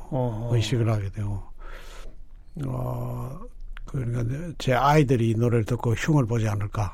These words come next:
Speaker 1: 어.
Speaker 2: 제 노래를 듣고, 제, 제 아이들이,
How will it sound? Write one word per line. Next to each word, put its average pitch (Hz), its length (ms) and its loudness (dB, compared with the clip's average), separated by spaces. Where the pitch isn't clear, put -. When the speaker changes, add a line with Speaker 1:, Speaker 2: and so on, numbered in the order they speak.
Speaker 1:
어. 113 500 -2
Speaker 2:
제 110 140 4
노래를 104 320 4
듣고, 98 300 -4
제, 113 500 -2
제 120 140 6
아이들이, 104 600 2